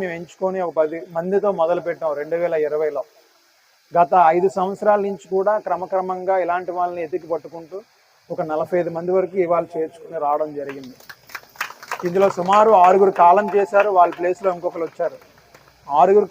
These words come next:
కాలం చేసిన వాళ్ళకి ఇద్దరికి అంత్యక్రియలు నేనే స్వయంగా చేశాను వాళ్ళకి. కొంతమందికి వాళ్ళ ఏరియాల్లో సాయం చేస్తే వాళ్ళకి మనం ఎంతో కొంత ఇచ్చి కార్యక్రమాలు జరిపించాం.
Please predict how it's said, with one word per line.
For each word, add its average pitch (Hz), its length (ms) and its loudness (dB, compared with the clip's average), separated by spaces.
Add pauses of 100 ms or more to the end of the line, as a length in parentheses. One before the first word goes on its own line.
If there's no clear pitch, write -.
కాలం 202 280 4
చేసిన 196 260 0
వాళ్ళకి 190 280 0
ఇద్దరికి 185 400 -2
అంత్యక్రియలు 190 520 0
నేనే 185 260 -4
స్వయంగా 175 360 -4 (100)
చేశాను 147 360 -8
వాళ్ళకి. 123 280 -14 (880)
కొంతమందికి 180 500 0 (100)
వాళ్ళ 175 160 6 (120)
ఏరియాల్లో 190 360 6 (120)
సాయం 180 320 4
చేస్తే 185 240 0 (120)
వాళ్ళకి 175 300 4
మనం 175 180 -2
ఎంతో 175 240 -2
కొంత 180 240 -4
ఇచ్చి 202 240 -12 (280)
కార్యక్రమాలు 175 540 0
జరిపించాం. 151 460 -8